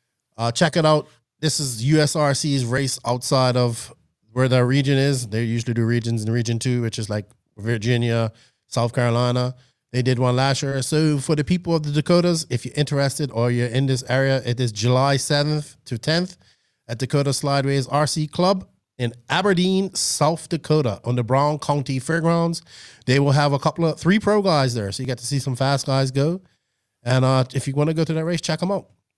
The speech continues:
Check them out. All right, uh, we have a few more, Max. Hold on. Let me see. Let me bring up my notes. I did some good notes this week. Shout outs. Happy birthday to one of our good friends of the podcast, Jared Malveda. His birthday was last week. Met Jared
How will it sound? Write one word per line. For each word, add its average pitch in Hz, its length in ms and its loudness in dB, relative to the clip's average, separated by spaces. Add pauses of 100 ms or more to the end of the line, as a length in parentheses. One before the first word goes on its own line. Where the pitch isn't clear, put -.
(320)
Check - 320 -4 (120)
them 156 280 0 (120)
out. 127 280 -2 (200)
All 277 140 2
right, 202 300 2
uh, 175 200 2
we 185 60 2
have 208 140 2
a 202 60 -2
few 196 200 0
more, 190 300 2
Max. 190 420 -2
Hold 160 220 0
on. 180 260 0 (560)
Let 135 160 -6
me 139 100 0
see. 160 200 -4
Let 151 100 0
me 131 40 -2
bring 139 160 0
up 123 100 -4
my 117 140 -4
notes. - 580 -2 (180)
I 117 60 -10
did 123 180 -4
some 104 160 -6
good 120 180 -2
notes 120 280 -4
this - 220 -10
week. 104 180 -10
Shout 226 240 2
outs. 226 260 0
Happy 233 300 0
birthday 190 600 0 (540)
to 135 260 4
one 147 260 2
of 151 160 2
our 147 240 4
good 143 200 -2
friends 165 340 2
of 151 100 0
the 147 80 -2
podcast, 156 520 0
Jared 151 360 2
Malveda. 151 480 2
His 147 160 2
birthday 127 320 0
was 117 180 -2
last 117 300 -2
week. 180 200 0
Met 139 200 0
Jared 151 440 0